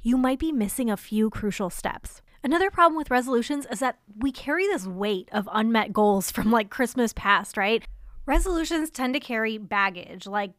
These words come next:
guilt and shame when we don't reach those goals. And I'm sure you've been there before, right?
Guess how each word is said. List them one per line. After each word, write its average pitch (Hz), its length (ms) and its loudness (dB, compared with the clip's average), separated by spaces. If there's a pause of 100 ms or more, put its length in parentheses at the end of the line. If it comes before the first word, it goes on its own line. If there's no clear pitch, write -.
guilt 240 360 -2
and 208 200 -4
shame 247 340 -4
when 202 160 -4
we 220 120 -4
don't 220 220 -2
reach 226 220 -8
those 202 220 -6
goals. 240 240 2
And 214 100 -4
I'm 214 140 -2
sure 320 180 -4
you've 285 180 -2
been 226 120 0
there 214 100 -2
before, 196 380 -2
right? 202 240 -2